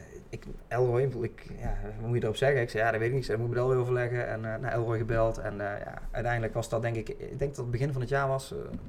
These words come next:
het was zelfs in Barcelona koud. Ik denk februari of zo.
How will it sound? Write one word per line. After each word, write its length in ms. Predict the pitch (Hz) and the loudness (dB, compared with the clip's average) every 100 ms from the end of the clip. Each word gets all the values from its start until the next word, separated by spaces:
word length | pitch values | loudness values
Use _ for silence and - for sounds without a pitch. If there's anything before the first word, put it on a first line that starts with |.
| - | -12
het 100 | - | -8
was 160 | 113 | -6
zelfs 180 | - 139 | -2 0
in 60 | 120 | 0
Barcelona 380 | 110 117 143 127 | 0 0 -2 2
koud. 300 | 143 156 - - - - - - - | 2 2 -2 -12 -18 -16 -16 -18 -16
Ik 100 | - - | -6 -4
denk 100 | 117 | 2
februari 540 | 147 123 120 127 143 | 2 2 2 2 0
of 60 | 131 | 0
zo. 280 | 135 135 | 0 0